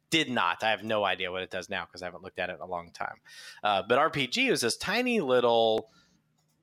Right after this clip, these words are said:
crazy productive business language. So it only had, like, fifty keywords, but it was integrated into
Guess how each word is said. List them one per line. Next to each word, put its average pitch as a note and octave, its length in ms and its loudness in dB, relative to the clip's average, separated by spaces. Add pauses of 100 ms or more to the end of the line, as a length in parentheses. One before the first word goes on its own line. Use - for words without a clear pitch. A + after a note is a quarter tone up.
(160)
crazy E3+ 600 0
productive G#2+ 1040 -2
business G2 460 -4
language. - 640 -12 (180)
So - 140 0
it F3 60 4
only G#3 180 4
had, C#3 260 0
like, G#2+ 160 2
fifty - 400 -4
keywords, - 760 -8 (500)
but B2 120 2
it B2+ 120 2
was A2 340 0 (100)
integrated A#2 1040 -2
into A#2 920 0